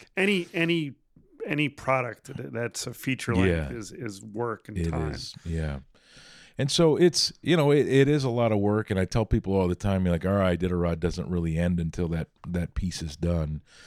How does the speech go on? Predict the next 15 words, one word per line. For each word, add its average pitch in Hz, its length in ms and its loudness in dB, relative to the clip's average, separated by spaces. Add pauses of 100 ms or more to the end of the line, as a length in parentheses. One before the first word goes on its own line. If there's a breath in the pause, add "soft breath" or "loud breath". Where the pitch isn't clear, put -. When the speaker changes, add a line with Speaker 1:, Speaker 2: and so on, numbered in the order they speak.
(400 loud breath)
Speaker 2:
But, 90 340 0
um, 90 380 0
it's - 300 -2
a, 113 180 0
it's 113 200 -2
a 117 60 0
worthy 98 440 0
piece. 80 360 -4
It's 80 200 -4
an 82 80 2
important 82 580 -2
piece, 80 380 -2
and 80 160 0
it's 80 240 -4
a, 80 220 0